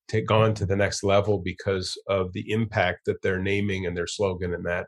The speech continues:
have had on people to become inspired to become advocates for that brand. At the core of Fangled, what we, what we tell our clients is every decision that we make has to pass the test. Is what you're doing, what you're saying, what you're acting on,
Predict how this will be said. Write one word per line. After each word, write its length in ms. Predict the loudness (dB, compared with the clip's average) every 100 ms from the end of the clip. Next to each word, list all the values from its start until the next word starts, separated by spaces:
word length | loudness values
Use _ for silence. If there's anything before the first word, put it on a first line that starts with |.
| _ _ _ -6
have 100 | 0
had 220 | 2 4
on 160 | 4 0
people 300 | -6 -6 -6
to 60 |
become 280 | -8 -4 -4
inspired 580 | -4 -2 0 2 2 -2
to 60 | -8
become 340 | -6 -4 -2
advocates 480 | -2 -2 -6 -6 -6
for 140 | -6
that 180 | -6 -4
brand. 300 | -4 -4 -6 -12 _ _ _ _ _ _
At 120 | 2 2
the 80 |
core 440 | 0 6 8 10 8
of 140 | 6
Fangled, 500 | 6 6 6 2 2
what 160 | 0 0
we, 180 | -2 0
what 160 | 0 0
we 100 | -2
tell 220 | 2 2
our 140 | 2 2
clients 640 | 0 2 0 -2 -6 -14 _ _ _ _
is 220 | -2 -2 -2 2
every 340 | 6 8 6
decision 640 | 4 -2 0 2 4 4
that 120 | 2 2
we 140 | 2
make 360 | 4 4 2 0
has 280 | 0 0 2
to 140 | 0 0 _ _ _ _
pass 340 | 0 2 2 -2
the 80 | -2
test. 500 | 2 2 2 -6 -14 -20 -20 _
Is 200 | 2 2
what 300 | 4 4 4 2
you're 180 | 2 2
doing, 380 | 2 4 4
what 200 | 4 2
you're 120 | 0 -2
saying, 420 | 0 2 2 2
what 220 | 0 0
you're 120 | 0
acting 440 | 0 0 -2 0 0
on, 260 | -4 -8